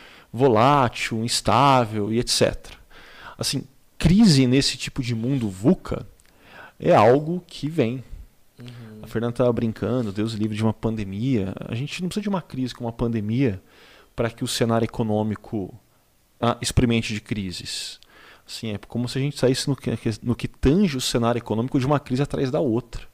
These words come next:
Speaker 1: Então, assim, a gente precisa ser bom mordomo pra se preparar pra esse contexto de crises que emergem, emergem com constância, né?
Speaker 2: Uhum.
Speaker 1: Então, tem uma pegada mais pragmática, assim.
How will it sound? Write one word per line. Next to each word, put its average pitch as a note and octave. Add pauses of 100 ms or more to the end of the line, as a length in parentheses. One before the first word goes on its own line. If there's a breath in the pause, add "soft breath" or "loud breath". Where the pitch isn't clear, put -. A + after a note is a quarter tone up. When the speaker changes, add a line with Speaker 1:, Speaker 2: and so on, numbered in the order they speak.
(680 loud breath)
Speaker 1:
Então, A#2
assim, A#2+
a A2
gente B2
precisa E3
ser -
bom B2
mordomo A2+ (600 loud breath)
pra C3
se -
preparar D#3+ (420 soft breath)
pra -
esse D3
contexto D3+
de D#3
crises D#3
que -
emergem, C#3+
emergem C3
com D#3+
constância, -
né? A2
Speaker 2:
Uhum. A#2+
Speaker 1:
Então, B2
tem A#2+
uma D3+
pegada D3
mais D3+
pragmática, C#3
assim. F#2+